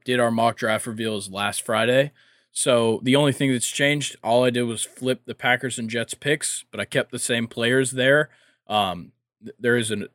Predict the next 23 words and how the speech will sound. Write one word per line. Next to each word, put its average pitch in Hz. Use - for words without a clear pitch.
a, 98
a 92
very 131
good 104
chance 92
that 98
I 98
update 98
this -
before 101
draft 90
night. 98
But 127
for 131
now, 110
we're 107
rolling 107
with 101
the 107
order 101
that 98
I 98
had, 98